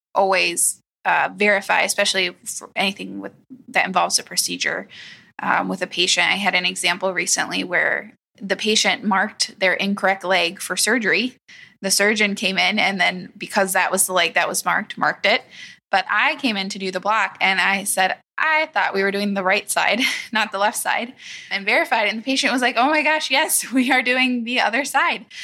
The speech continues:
So that very well could have been bad. You know, they could have not only been blocked on the wrong side, but had surgery on the wrong side.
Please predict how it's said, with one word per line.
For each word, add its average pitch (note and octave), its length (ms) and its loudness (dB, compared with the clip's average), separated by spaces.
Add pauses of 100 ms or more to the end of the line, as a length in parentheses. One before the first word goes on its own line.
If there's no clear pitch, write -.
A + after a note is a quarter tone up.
(200)
So A3 140 -2
that A#3+ 260 2 (280)
very A3+ 280 4
well G#3+ 220 4
could G#3+ 220 0
have G3+ 300 0 (200)
been G3 360 0
bad. G3+ 400 2
You G3+ 100 -4
know, F#3 140 2
they F#3+ 80 4
could G3 160 2
have G3 240 0
not G3 160 4
only F#3+ 180 2
been F#3+ 240 -4
blocked G3 320 2
on G3 80 -2
the F#3+ 80 0
wrong F3+ 180 0
side, F#3 220 0
but F#3 140 0
had F#3+ 200 -2
surgery F#3+ 440 0
on - 100 0
the G3 100 0
wrong G3 200 0
side. - 340 0